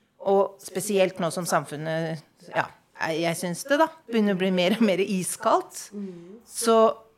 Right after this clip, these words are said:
Speaker 1: så kan det bare være at, eh, Guri, her var det to, eh, lys ute på trappa.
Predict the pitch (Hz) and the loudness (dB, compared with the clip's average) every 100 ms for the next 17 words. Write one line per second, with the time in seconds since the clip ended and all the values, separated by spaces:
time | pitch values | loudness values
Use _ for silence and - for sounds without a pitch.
0 | - - 277 - 220 202 196 196 185 180 | -10 -4 -4 0 0 2 0 0 0 0
1 | 170 170 - 185 180 180 175 175 175 165 | -2 -4 -4 0 2 4 4 2 0 -6
2 | _ _ _ - 233 190 185 - 180 180 | _ _ _ -4 0 2 0 -2 -2 -2
3 | 180 185 - 180 175 170 165 175 175 170 | -2 -4 -6 -4 -2 -2 -2 0 2 2
4 | 170 170 180 170 - - 175 151 180 175 | -2 -2 -2 -4 -4 -6 -6 -6 -4 -4
5 | 156 190 190 190 | -4 -2 -2 -2